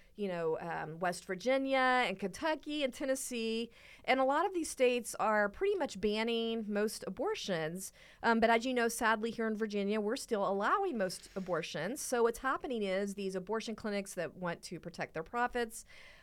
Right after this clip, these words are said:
um, at le-, well, at least one major one that was actually at the heart of the Supreme Court Dobbs case, um, decided to cross the state line and come over to Bristol, Virginia to protect its profits. It was obviously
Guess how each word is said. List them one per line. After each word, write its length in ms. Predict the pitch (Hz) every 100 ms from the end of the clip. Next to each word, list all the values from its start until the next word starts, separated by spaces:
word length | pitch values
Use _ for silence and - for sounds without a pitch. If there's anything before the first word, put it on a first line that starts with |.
| -
um, 160 | 208 208
at 80 |
le-, 160 | 226 214
well, 180 | 226 202
at 60 |
least 200 | 196 220
one 240 | 214 262 269
major 300 | 220 202 208
one 360 | 190 180 202
that 120 | 214 185
was 220 | 185 190
actually 340 | 190 190 - 190
at 60 |
the 80 | 226
heart 420 | - 208 196 180
of 240 | 190 180 175
the 180 | 185 175
Supreme 380 | - - 196
Court 260 | 190 202 175
Dobbs 320 | 190 226 240
case, 580 | - 190 165 180 208 - - - - -
um, 320 | 208 196 190
decided 440 | 208 220 240 208 220
to 80 | -
cross 320 | 247 214 -
the 80 | -
state 340 | - 233 247
line 360 | 220 202 208 247
and 80 |
come 160 | 226 214
over 180 | 214 214
to 160 | -
Bristol, 440 | 202 208 202 233 220
Virginia 720 | 214 214 233 190 185 190 247
to 380 | - 214 185 180
protect 360 | 175 190 185 190
its 140 | 196
profits. 420 | - 202 185 202
It 80 | 196
was 140 | 180 180
obviously 580 | 185 190 190 196 190